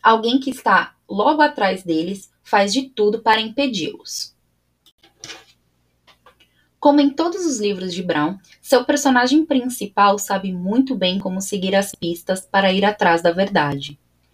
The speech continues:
além de trazer pontos históricos e obras de arte locais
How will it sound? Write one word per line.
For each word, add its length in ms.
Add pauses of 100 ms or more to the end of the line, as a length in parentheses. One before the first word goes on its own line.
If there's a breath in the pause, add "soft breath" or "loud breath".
(220 loud breath)
além 300
de 100
trazer 360
pontos 340
históricos 720 (240 loud breath)
e 160
obras 380
de 80
arte 300
locais 600